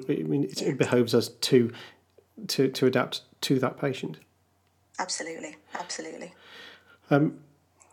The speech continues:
Speaker 1: there's so many things that, <laughs> that you, you sort of take away from this, and I'm gonna put you slightly on the spot and say, look, in your experiences, which I'm sure have been both positive and negative, as a health professional, what,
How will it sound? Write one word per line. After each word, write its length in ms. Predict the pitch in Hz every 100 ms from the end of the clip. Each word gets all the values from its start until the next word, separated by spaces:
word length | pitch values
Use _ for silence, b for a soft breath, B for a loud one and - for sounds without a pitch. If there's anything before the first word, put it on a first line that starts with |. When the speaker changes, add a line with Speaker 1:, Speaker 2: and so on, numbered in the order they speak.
| _ 156
Speaker 1:
there's 140 | 143
so 140 | - 190
many 100 | 160
things 260 | 151 139 127
that, 180 | 143 -
<laughs> 300 | - - 143
that 160 | 139
you, 160 | 123 131
you 160 | 147
sort 120 | 123 139
of 20 | -
take 240 | 135 127
away 240 | 131 131 127
from 240 | 127 139
this, 320 | - - - -
and 120 | 139
I'm 220 | 139 135
gonna 160 | 139 143
put 180 | 170 -
you 60 |
slightly 380 | - 170 160 143
on 100 | 123
the 60 | 120
spot 320 | - 135 -
and 100 | 123
say, 260 | - 127 127
look, 280 | 135 -
in 80 | 135
your 160 | 143 143
experiences, 960 | 143 - 156 143 120 117 - 139 143
which 140 | - -
I'm 60 | 123
sure 240 | 139 127
have 180 | 120 -
been 340 | 123 117 117 B B B _ _ _
both 260 | 139 123 -
positive 800 | - 131 131 - 120 117 113 - _ _ _ _
and 180 | 123 123
negative, 680 | 131 113 107 - - 151 - B B B B B B B - - -
as 140 | - 135
a 60 |
health 240 | 131 147 139
professional, 540 | - 139 131 - 127
what, 240 | 117 143